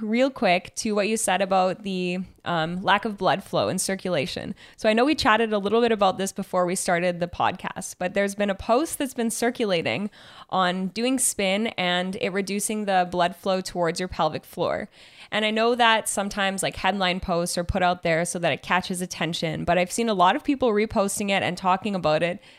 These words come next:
And I've even had some clients ask me about doing, like, a spin class. I know I have a Peloton that I love, or just doing any sort of spin and your pelvic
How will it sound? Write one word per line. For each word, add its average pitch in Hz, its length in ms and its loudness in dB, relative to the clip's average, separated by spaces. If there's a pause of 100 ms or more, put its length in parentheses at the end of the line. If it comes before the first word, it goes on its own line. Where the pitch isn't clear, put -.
And 196 140 -2
I've 190 80 -4
even 285 180 0
had 285 220 0
some 269 120 -2
clients 226 380 0
ask 190 280 2
me 180 160 -2
about 170 340 0
doing, 196 420 -4 (260)
like, 151 120 -4
a 175 80 -2
spin 233 320 0
class. 214 400 2
I 180 40 -2
know 185 120 -2
I 185 180 4
have 196 140 -2
a 190 60 -6
Peloton 185 560 -2
that 185 120 2
I 190 60 2
love, 180 420 2
or 180 160 0
just 196 240 -4
doing 220 220 -2
any 196 240 -2
sort 202 200 -4
of 185 140 -4
spin 175 420 -2
and 170 280 -2
your 180 80 -4
pelvic 160 560 -6